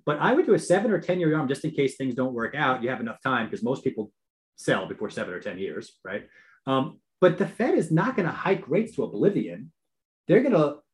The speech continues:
they're expected to lower rates in twenty, by twenty twenty-four. So if that's gonna happen, don't lock yourself into a thirty-year mortgage right now,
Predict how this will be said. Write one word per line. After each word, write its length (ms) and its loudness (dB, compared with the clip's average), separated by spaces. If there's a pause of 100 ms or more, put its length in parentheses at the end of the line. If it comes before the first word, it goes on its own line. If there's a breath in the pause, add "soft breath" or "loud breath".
(100)
they're 140 6
expected 480 2
to 80 6
lower 460 6
rates 600 -2 (140)
in 160 0
twenty, 300 0
by 180 -2
twenty 240 0
twenty-four. 800 2 (220 soft breath)
So 180 -4
if 80 -6
that's 260 -8
gonna 160 -2
happen, 640 -2 (720)
don't 300 6
lock 260 2
yourself 360 -6
into 220 -6
a 80 -8 (100)
thirty-year 460 -2
mortgage 420 -10
right 260 -6
now, 540 -6